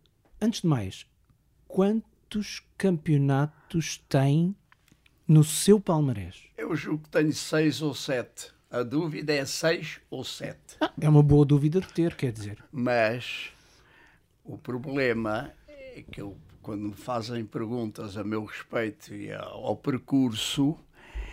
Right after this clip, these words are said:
Speaker 2: é, ele foi dividido nitidamente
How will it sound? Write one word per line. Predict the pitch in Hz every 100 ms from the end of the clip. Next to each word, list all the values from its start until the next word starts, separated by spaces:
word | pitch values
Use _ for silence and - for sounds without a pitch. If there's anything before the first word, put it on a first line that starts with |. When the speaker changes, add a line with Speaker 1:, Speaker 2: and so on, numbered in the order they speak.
| - - -
Speaker 2:
é, | 131 131
ele | 127 139
foi | 113 - 160
dividido | 139 123 120 123 147 120 127
nitidamente | 127 143 190 175 156 143 123 131 123 120 117 107 - 135